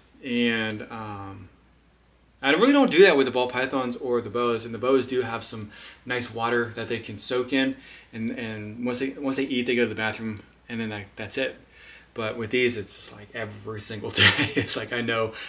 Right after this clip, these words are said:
I gotta clean out the anaconda cages at, uh, when I come home from work, or even on my days off, like, "Oh, well, I know what I'm doing today." So s-, both of these girls are phenomenal, and I, I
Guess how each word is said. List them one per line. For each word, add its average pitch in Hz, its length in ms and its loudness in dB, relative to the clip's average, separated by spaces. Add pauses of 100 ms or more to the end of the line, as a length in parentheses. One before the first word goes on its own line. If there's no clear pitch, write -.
I 131 80 2
gotta 117 220 2
clean 117 240 -6
out 107 200 -8
the 104 260 -6 (140)
anaconda 110 460 -6
cages 104 600 -8 (400)
at, 104 260 -8
uh, 98 320 -8 (200)
when 127 120 2
I 120 60 6
come 120 160 -4
home 110 140 -2
from 107 200 -6
work, 101 300 -4
or 101 260 -8 (140)
even 117 180 -2
on 110 60 -4
my 107 80 -4
days 104 280 -4
off, 104 220 -6
like, 101 220 -14
"Oh, - 120 -20 (1120)
well, 117 120 -6
I 123 100 0
know 135 120 6
what 131 100 6
I'm 120 140 2
doing 101 200 -4
today." 98 320 -10
So 101 360 -12 (260)
s-, - 240 -12
both 139 160 2
of 123 80 -8
these 127 160 -2
girls 117 340 0
are 101 200 -10
phenomenal, 127 800 0 (800)
and 104 300 -8
I, 104 240 -10
I 101 140 -10